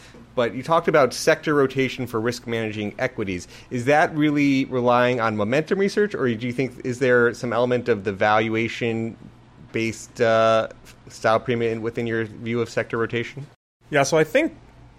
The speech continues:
Speaker 2: uh, not to escape the question, but I think all of it can be successful,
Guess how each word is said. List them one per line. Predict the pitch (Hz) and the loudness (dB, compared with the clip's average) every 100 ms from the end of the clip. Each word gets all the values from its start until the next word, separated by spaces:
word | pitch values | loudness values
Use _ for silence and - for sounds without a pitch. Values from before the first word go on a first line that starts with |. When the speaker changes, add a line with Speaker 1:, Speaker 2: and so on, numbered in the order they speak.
| - - - - - | -20 -20 -20 -20 -12
Speaker 2:
uh, | - - 64 - - - 110 - - - - - | -10 -8 -10 -10 -14 -16 -18 -18 -20 -20 -12 0
not | 123 123 | 2 2
to | - 107 | 0 0
escape | 92 - - 110 - | 0 -4 -2 -2 -2
the | |
question, | - 104 101 - 85 | -4 0 0 -2 -2
but | 92 | 0
I | |
think | 180 - | 0 -2
all | 117 135 127 | 2 4 4
of | |
it | 104 | 2
can | - 110 | 0 -2
be | 95 | -2
successful, | - - 110 101 - 78 | -4 0 2 2 -2 -8